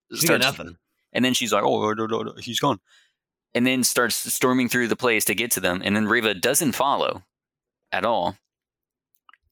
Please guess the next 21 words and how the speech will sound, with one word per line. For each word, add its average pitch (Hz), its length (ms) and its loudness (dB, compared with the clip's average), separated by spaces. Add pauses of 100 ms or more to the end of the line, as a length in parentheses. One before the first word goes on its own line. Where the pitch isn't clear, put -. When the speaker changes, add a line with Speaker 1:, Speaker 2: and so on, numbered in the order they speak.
(120)
Speaker 2:
And 110 280 0 (340)
it 113 180 -4
doesn't 127 300 2
make 113 140 0
sense 104 260 0
why, 95 440 2
if - 140 -6
the - 80 0
plan 143 340 0
is 107 420 0 (760)
distract 117 500 0
Vader 104 300 0
with 98 340 -2
his 92 200 -2
obsession 101 400 -2
with 90 100 -6
Kenobi, 98 460 -4 (500)
why 98 180 0
would 127 120 2
Reva 113 280 2
not 90 360 2